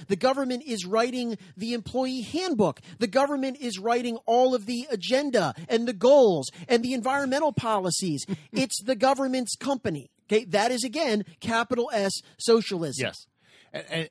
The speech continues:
Speaker 2: I'll, I, I'm gonna take her at her word that that's not what they're going for, but I think you're probably right. I think it's totally government
Speaker 1: No,
Speaker 2: control.
Speaker 1: wait, take her at her word.
Speaker 2: Well, let me finish, because when you, when you take a-, the, the thought process is this is affecting the ultra rich because only the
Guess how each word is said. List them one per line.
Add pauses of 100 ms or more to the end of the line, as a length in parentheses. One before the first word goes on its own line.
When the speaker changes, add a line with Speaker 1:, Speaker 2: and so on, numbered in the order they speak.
Speaker 2:
I'll,
I,
I'm
gonna
take
her
at
her
word
that
that's (180)
not
what
they're
going
for,
but
I
think
you're
probably
right.
I
think
it's
totally
government
Speaker 1:
No,
Speaker 2:
control.
Speaker 1:
wait,
take
her
at
her
word.
Speaker 2:
Well, (180)
let
me
finish, (100)
because (800)
when
you, (240)
when
you
take
a-, (200)
the,
the
thought
process
is (100)
this
is
affecting
the
ultra
rich (180)
because
only
the